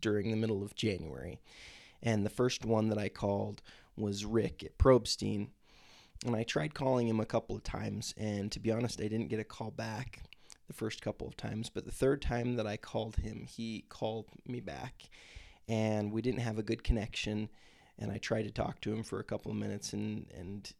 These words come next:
he just, he didn't have time, and I didn't have a good connection, and then he didn't try to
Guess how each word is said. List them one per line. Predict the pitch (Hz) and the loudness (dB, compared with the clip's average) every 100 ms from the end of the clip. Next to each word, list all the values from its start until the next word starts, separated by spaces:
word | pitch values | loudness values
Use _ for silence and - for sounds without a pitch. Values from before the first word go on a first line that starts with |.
| - | -16
he | 110 110 | -6 -6
just, | 104 110 - _ - | -4 -8 -10 _ -14
he | 117 120 | -2 0
didn't | 120 117 | 2 2
have | 117 113 | 0 0
time, | - 123 117 110 | 2 2 4 2
and | |
I | 107 | 0
didn't | 104 113 | -4 -2
have | 113 113 | -2 -2
a | |
good | 107 107 | -4 -6
connection, | - 110 107 - 78 | -4 -6 -6 -8 -8
and | 85 | -8
then | 107 | -8
he | 131 | -6
didn't | - 107 | -6 -6
try | - 117 | -6 -8
to | 104 | -8